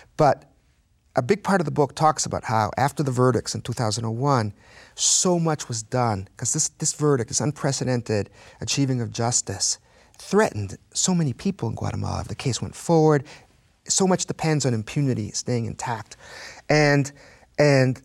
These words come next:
they tried to just, you know, smear everybody involved and, and create this fa-, confuse everybody about what had happened. And I, and the book, I think, restored the true story of the Gerardi case to Guatemala, and a lot of,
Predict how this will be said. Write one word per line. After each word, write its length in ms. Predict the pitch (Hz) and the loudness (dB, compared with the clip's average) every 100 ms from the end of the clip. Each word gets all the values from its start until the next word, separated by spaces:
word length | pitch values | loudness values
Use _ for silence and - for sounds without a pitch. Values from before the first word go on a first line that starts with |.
| - | -2
they 100 | 151 | 0
tried 300 | - 160 151 | 2 2 0
to 80 | 139 | -2
just, 300 | 135 - - _ _ _ _ _ - | -2 -2 -4 _ _ _ _ _ -6
you 80 | 135 | -4
know, 160 | 110 82 | -2 -2
smear 460 | - - 190 175 | -2 2 4 4
everybody 280 | 151 143 131 | 4 2 0
involved 600 | 135 160 160 165 160 - - | 0 2 4 6 4 0 -8
and, 180 | 107 95 - | -8 -6 -6
and 120 | 110 | -8
create 320 | - 147 139 | 0 2 2
this 140 | 123 - | 0 -4
fa-, 300 | - - 147 - | -2 0 0 -2
confuse 480 | - 151 - 165 139 | -8 -6 0 0 2
everybody 320 | 143 127 107 | 2 2 0
about 220 | 101 104 | -4 -6
what 100 | - | -8
had 80 | 107 | -8
happened. 480 | 107 104 - 95 - - - - - - | -6 -8 -8 -10 -12 -18 -20 -20 -20 -2
And 140 | 131 | 2
I, 80 | 151 - | 2 2
and 140 | 135 | 0
the 40 | 135 | 0
book, 300 | 131 180 156 | 0 0 0
I 80 | 139 | 0
think, 240 | 147 131 - - | 0 -2 -6 -8
restored 540 | 123 - 131 120 110 - _ - | -4 -2 2 4 4 0 _ -14
the 60 | |
true 200 | 113 131 | -8 -4
story 320 | 113 - 120 107 | -4 -2 0 0
of 80 | |
the 80 | 98 | -2
Gerardi 280 | 113 104 95 | -2 -2 -4
case 300 | - 110 92 | -6 -6 -6
to 80 | - | -8
Guatemala, 600 | 110 104 101 101 95 95 | -4 -4 -2 -2 -2 -4
and 100 | 98 | -4
a 80 | 110 | -2
lot 180 | 117 | -2
of, 60 | 117 | -2